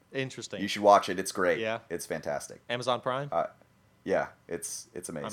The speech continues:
Speaker 2: I might, 'cause it does. I, I've looked at screenshots and I like that animation, but I was wondering, like, why don't they do that here? Why can't you just do animation? Why this?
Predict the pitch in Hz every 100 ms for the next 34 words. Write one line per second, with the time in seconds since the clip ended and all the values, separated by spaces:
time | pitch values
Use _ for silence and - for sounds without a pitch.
0 | 104 92 - - 113 113 131 123 - 123
1 | 135 139 139 160 156 - 156 147 131 120
2 | 123 117 123 - 120 117 113 113 131 -
3 | 92 - - 151 160 170 220 220 175 -
4 | - 180 247 233 220 226 196 240 202 95
5 | - 156 180 226 190 196 - 233 185 202
6 | 196 196 - 131 139 185 139 156 147 -
7 | - -